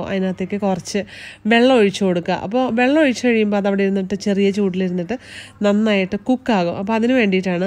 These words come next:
അപ്പോൾ തക്കാളിയും, ആ, മുളകും ഒക്കെ നന്നായി കുക്കാകാൻ വേണ്ടിയിട്ട്. കണ്ടോ, ഇതുപോലെ ഇങ്ങനെ തിളച്ച് വരുമ്പോൾ ഞാനിവിടെ പുളി വെച്ചിട്ടുണ്ടായിരുന്നു. ആ പുളി നന്നായിട്ട്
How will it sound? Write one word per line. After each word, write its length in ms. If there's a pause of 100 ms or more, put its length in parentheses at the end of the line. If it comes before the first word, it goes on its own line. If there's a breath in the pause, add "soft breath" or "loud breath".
അപ്പോൾ 200
തക്കാളിയും, 500 (280)
ആ, 40 (720)
മുളകും 340
ഒക്കെ 200
നന്നായി 320
കുക്കാകാൻ 360
വേണ്ടിയിട്ട്. 300 (460 loud breath)
കണ്ടോ, 200
ഇതുപോലെ 240
ഇങ്ങനെ 220
തിളച്ച് 460 (140)
വരുമ്പോൾ 460 (120)
ഞാനിവിടെ 400 (220)
പുളി 240 (160)
വെച്ചിട്ടുണ്ടായിരുന്നു. 580 (420 loud breath)
ആ 120
പുളി 160 (100)
നന്നായിട്ട് 400